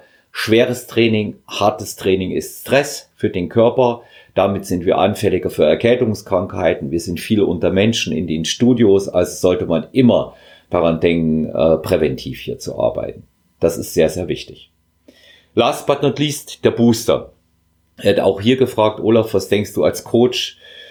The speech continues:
und Athlet Trainierender über Booster an sich?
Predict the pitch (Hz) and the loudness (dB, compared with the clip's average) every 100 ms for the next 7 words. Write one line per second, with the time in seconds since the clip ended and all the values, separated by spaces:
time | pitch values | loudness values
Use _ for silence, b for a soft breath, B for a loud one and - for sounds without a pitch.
0 | B B _ _ _ 107 107 - 104 - | B B _ _ _ 0 0 0 -2 2
1 | 117 120 - 98 101 110 110 85 - 92 | 0 0 0 2 4 2 4 0 0 0
2 | - 98 98 - - 85 - - - | -2 -4 -8 -2 -2 -2 -2 -2 -4